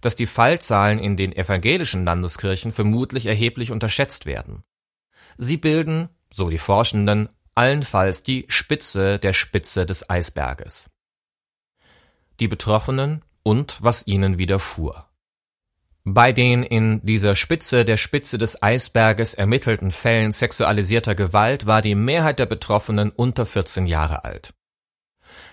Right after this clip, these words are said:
Die Taten waren laut Studie meist geplant und fanden häufig mehrfach statt.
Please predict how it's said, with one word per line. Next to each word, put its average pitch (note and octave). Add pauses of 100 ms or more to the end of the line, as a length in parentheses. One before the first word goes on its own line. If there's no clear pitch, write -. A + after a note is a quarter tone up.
Die C3+
Taten D#3+
waren A2+
laut G2
Studie B2
meist G2
geplant G2
und F#2+
fanden G2
häufig F#2+
mehrfach A2
statt. -